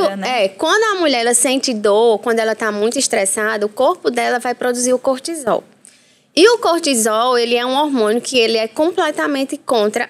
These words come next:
Speaker 2: a ocitocina. A ocitocina é o quê? Aquele hormônio que vai colocar pra fora o leite.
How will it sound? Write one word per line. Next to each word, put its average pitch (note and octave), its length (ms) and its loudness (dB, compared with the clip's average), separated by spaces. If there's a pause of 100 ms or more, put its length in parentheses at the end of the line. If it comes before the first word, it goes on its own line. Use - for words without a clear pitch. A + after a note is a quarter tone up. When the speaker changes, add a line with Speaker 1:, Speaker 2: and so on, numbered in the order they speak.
(120)
Speaker 2:
a D4+ 260 0
ocitocina. D4+ 840 0
A F#3+ 40 0
ocitocina B3 580 -2
é B3 60 -2
o C#4+ 40 -4
quê? - 140 -8
Aquele A3 300 -2
hormônio A#3+ 400 0
que C#4 120 -2
vai B3 320 -4
colocar C#4+ 540 -2
pra D4+ 240 -6
fora A#3+ 480 -2 (400)
o D4 80 4
leite. D4 340 2